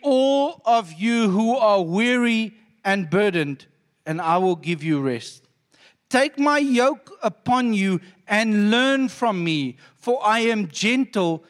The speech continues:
and humble in heart, and you will find rest for your souls. For my yoke is easy and my burden is light." And I wonder if you've ever seen a picture of a yoke.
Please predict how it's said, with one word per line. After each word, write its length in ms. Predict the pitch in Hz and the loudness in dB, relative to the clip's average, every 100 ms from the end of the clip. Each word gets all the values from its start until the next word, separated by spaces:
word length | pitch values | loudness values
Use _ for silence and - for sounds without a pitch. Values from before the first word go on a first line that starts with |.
| _ | _
and 220 | 190 180 | -6 -4
humble 400 | 175 202 185 190 | -2 -2 -2 -2
in 180 | 185 165 | 0 -2
heart, 440 | 135 139 135 131 _ - - | -4 -2 -2 -2 _ -12 -4
and 140 | 175 | 0
you 100 | 208 | 2
will 160 | 220 220 | 2 0
find 420 | - 240 226 180 | -2 -2 -2 -4
rest 680 | 165 214 220 - - _ _ _ _ | -2 -2 -2 -6 -14 _ _ _ _
for 240 | - 175 | -6 -2
your 180 | 151 131 | -2 -4
souls. 460 | - - 139 104 _ _ _ _ _ _ _ _ _ _ _ | -6 -12 -12 -12 _ _ _ _ _ _ _ _ _ _ _
For 140 | 135 | -8
my 140 | 143 | -4
yoke 360 | 147 156 190 - | -2 -2 -2 -6
is 220 | 143 - | -14 -12
easy 440 | 190 156 117 104 95 _ _ _ _ _ _ _ _ | -12 -12 -16 -20 _ _ _ _ _ _ _ _ _
and 100 | 123 | -20
my 100 | 120 | -18
burden 520 | 120 131 131 123 117 | -10 -6 -6 -8 -14
is 180 | 110 107 | -20 -20
light." 260 | 107 107 113 _ _ _ _ _ _ _ _ _ _ _ _ _ _ _ _ _ _ - | -20 -20 -20 _ _ _ _ _ _ _ _ _ _ _ _ _ _ _ _ _ _ -6
And 80 | |
I 40 | 196 | -4
wonder 140 | 320 | 0
if 100 | 302 | 0
you've 160 | 233 226 | 0 0
ever 220 | 226 220 | 0 -2
seen 480 | - 214 214 208 214 | -6 -8 -6 -8 -8
a 80 | 175 | -6
picture 400 | 196 196 196 180 | -8 -6 -4 -2
of 140 | 156 | -2
a 40 | 143 | -4
yoke. 320 | 131 110 | -6 -8